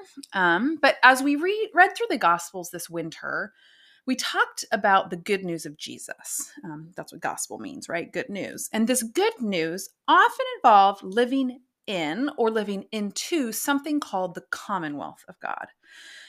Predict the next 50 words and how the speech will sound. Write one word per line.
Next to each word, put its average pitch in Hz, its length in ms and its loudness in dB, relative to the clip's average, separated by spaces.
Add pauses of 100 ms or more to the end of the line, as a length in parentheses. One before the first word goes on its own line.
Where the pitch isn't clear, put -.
(200)
Um, 190 180 10
hopefully 302 380 0
you 220 100 -2
snagged 196 460 0
a - 20 -4
viewing 175 320 -6
of 156 140 -8
the 156 80 -18
video 160 420 -4
this 160 220 -10
last 151 280 -4
week 156 300 -12
on 165 120 -6
YouTube 226 340 -4
where 180 160 2
I - 20 4
explained 180 680 -6
kind 170 160 -8
of - 80 -14
our - 200 0
pivot 190 400 -6
from 165 280 -4
kingdom 220 360 -4
of 254 140 -6
God 254 240 -2
language 254 480 -6
to - 220 -14
commonwealth 196 680 -4
of 233 100 -20
God 233 180 -6
language. 247 500 -8
Um, 160 380 -6
if - 140 -18
not, 302 240 2 (120)
give 190 120 -6
it 185 80 -2
a, 175 260 -2
give 165 140 -14
it - 20 -6
a - 20 -6
little 160 200 -8
watch. 247 520 -2 (720)
But - 160 8
much 370 320 6 (100)
of 285 280 8
the 233 80 2
good 277 260 0
news 175 300 -2
of 170 100 -8
Jesus 175 680 -8